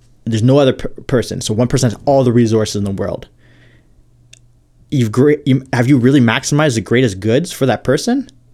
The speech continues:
I mean, that's a very lonely person. That person's not gonna be, not gonna be able to use all those resources. So it's like, two, is two people, you know, enough? Uh, does the, does, does goods, good,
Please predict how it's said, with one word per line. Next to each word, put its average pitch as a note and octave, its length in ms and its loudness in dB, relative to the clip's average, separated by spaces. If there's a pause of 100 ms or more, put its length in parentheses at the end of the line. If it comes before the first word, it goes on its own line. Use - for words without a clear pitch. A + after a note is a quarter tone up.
(760)
I C3 80 2
mean, A#2 280 2
that's A#2+ 220 0
a A#2 40 0
very B2 200 2
lonely B2 420 2
person. C3+ 340 0
That A2 140 0
person's A#2 240 2
not C3 120 -2
gonna B2+ 160 0
be, A#2+ 80 0
not B2+ 320 0
gonna A#2 120 0
be A2+ 60 0
able G#2+ 80 0
to G#2 60 -2
use A#2+ 260 2
all A2 140 2
those G2+ 200 -4
resources. A2+ 500 0
So A2+ 140 2
it's G#2+ 160 -2
like, G#2 280 -2 (1200)
two, D3 200 2
is B2 120 -2
two D#3 180 2
people, G3 520 0 (840)
you D#3+ 100 2
know, D3+ 300 0 (200)
enough? D3+ 380 0
Uh, C3 240 2
does A#2+ 240 2
the, A#2+ 200 0
does, A#2+ 280 0
does A2 360 -2
goods, C#3 400 0 (320)
good, - 240 0